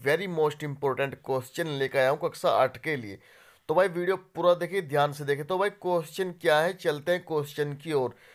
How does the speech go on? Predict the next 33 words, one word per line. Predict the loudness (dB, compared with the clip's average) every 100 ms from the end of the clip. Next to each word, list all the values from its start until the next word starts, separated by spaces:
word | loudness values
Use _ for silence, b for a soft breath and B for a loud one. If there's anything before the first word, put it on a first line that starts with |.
| b -14
ज्वालामुखी | 0 4 4 4 0 -2 -12 -14 _
क्या | 0 2
है | 2 -2 b b 2
या | 2
ज्वालामुखी | 2 0 2 4 2 0 -6 -12
किसे | -12 -6 -6
कहते | 0 2 2 0
हैं, | 0 0
ज्वालामुखी | 0 4 4 2 -4 -6
का | -2
अर्थ | -2 2 0 0
बताइए। | -8 -4 -2 -2
तो | -4 -2
भाई, | 0
बहुत | 0 0 0
ही | 2
आसान | 2 2 0
शब्दों | -2 -6 -4
में | -6
समझाने | -6 0 2 2
वाला | 2 2 4
हूँ। | 4
हमारे | 4 0 -4
चैनल | -2 -2 -2 -2
पर | -2
नए | 0 0
तो | 2
हमारा | 0 -2 -4 -6
चैनल | -4 -2 -4
सब्सक्राइब | -10 -10 6 6 6
जरूर | -4 -8 -8
कर | -6
ले। | -4